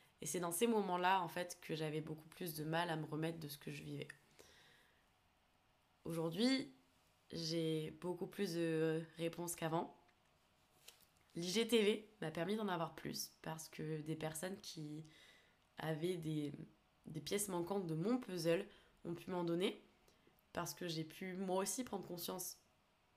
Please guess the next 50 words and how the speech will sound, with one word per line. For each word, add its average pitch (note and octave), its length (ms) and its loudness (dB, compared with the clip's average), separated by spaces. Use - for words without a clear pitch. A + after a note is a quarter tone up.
de E3 80 -4
plein E3 180 0
de E3 80 2
choses. G#3+ 340 2
Et F3+ 200 0
je E3+ 120 0
pense G3+ 300 0
que - 140 -8
je E3+ 120 -4
suis E3+ 220 -6
bien F3+ 240 -2
plus - 180 -6
résiliente E3+ 560 0
maintenant E3+ 520 0
que D#3 440 -4
je D#3 140 -4
ne D#3+ 80 -2
l'étais D#3+ 260 -2
lors D#3 160 -2
de D#3 80 -6
l'I D3 100 -6
G D3 140 -6
T C#3+ 120 -12
V. C#3 220 -8
Pour D#3 240 -6
autant, D3+ 340 -2
comme D3+ 280 -6
je C#3+ 80 -8
vous, C#3+ 280 -8
je C#3 80 -8
l'ai C#3+ 160 -6
déjà D3 240 -2
dit C#3+ 140 -6
plein D3+ 160 -2
de D3+ 60 -6
fois, G3 280 4
mais C#3+ 360 -2
il D3+ 80 -6
y D3+ 60 -4
a D3+ 40 -4
encore D3+ 280 -4
du D3 180 -10
chemin, E3 480 -2
il D3 80 -6
y D3 60 -4
a C#3+ 60 -4
encore D3+ 380 -8
de C#3 80 -8
nouveaux D3 280 2
événements F3 800 0